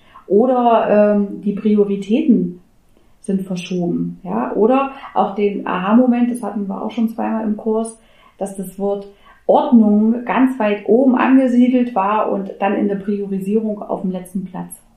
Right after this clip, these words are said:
Ja, und es hatte plötzlich so einen Aha-Moment, nochmal hinzusehen, ja, da gibt's ganz viele Dinge, die für mich da drüber stehen. Und nochmal so sich mit sich selbst auch auseinanderzusetzen und zu gucken,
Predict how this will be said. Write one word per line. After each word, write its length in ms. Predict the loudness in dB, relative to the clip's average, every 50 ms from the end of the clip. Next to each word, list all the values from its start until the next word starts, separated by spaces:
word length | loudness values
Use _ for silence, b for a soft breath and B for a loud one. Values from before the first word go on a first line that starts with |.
| _ _ b b b b b b b b
Ja, 180 | -2 -2 -2
und 120 | -2 -4 -4
es 100 | -4 -4
hatte 140 | -4 -4
plötzlich 360 | -4 -4 -4 -4 -4 -4 -4 -2
so 80 | -4
einen 100 | -4 -4
Aha-Moment, 680 | -4 -4 0 2 2 2 2 2 0 -2 -4 -6 -8 -8
nochmal 240 | -8 -6 -4 -4 0
hinzusehen, 600 | 4 4 4 4 2 -2 0 2 0 0 0 B B B B B B B -10
ja, 160 | -8 -4 -4
da 60 | -2
gibt's 200 | -2 -2 -4 -2
ganz 240 | -2 -2 -4 -4 0
viele 260 | 0 2 2 2 2
Dinge, 300 | 4 6 6 6 6 4
die 140 | 2 -2 -4
für 120 | -4 -2
mich 200 | 0 0 -2 -2
da 120 | -4 -10 -10
drüber 340 | -4 -2 0 2 2 2 0
stehen. 540 | 0 -6 -8 -8 -8 -8 -10 -12 -14 -18 _ b b b b b b b b b b b b b b
Und 260 | -2 -2 -2 0 0
nochmal 600 | 2 2 4 4 4 4 4 4 2 2 2 2
so 240 | 2 2 0 0 0
sich 220 | -2 -2 0 0 0
mit 120 | -2 0
sich 160 | -2 -6 -4
selbst 340 | -2 0 0 0 0 -2 -4
auch 160 | -4 -2 -2
auseinanderzusetzen 1080 | -2 -2 -2 -2 -4 -6 -4 -4 -4 -6 -6 -8 -8 -8 -6 -6 -6 -6 -6 -8 -8 -6
und 200 | -4 -6 -4 -4
zu 100 | -6 -4
gucken, 560 | -2 -2 -2 0 0 -2 -2 -4 -8 -14